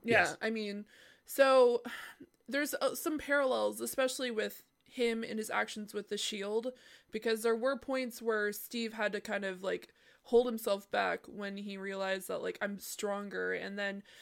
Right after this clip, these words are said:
Speaker 1: him realizing that the shield meant so much more than just himself, and he realized that this is something that it represents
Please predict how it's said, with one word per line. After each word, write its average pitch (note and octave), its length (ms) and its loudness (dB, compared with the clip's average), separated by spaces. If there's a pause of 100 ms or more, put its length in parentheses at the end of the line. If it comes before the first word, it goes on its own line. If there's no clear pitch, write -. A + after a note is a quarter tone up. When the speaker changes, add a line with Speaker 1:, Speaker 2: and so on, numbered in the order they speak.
(180)
Speaker 1:
him A3+ 420 2
realizing A3 560 0
that G#3 160 -2
the G#3 80 -2
shield G#3+ 440 4
meant G3 260 -4
so - 220 -4
much G3 240 -6
more G#3 480 -2
than G#3 240 -6
just G3+ 340 -2
himself, G3 800 -4
and A3 120 -4
he G#3+ 120 -4
realized G3+ 440 -2
that F#3+ 140 -12
this G3 180 -8
is G3 100 -10
something G3+ 400 -4
that F#3+ 200 -4 (340)
it A3 120 6
represents G#3 720 0